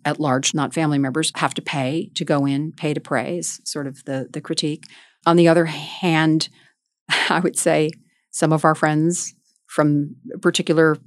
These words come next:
type of press. When they want to rile things up, they'll go to those, you know, twelve people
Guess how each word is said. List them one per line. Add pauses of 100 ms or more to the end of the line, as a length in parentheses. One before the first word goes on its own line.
type
of
press. (680)
When
they
want
to (180)
rile
things
up,
they'll
go
to
those,
you
know, (200)
twelve
people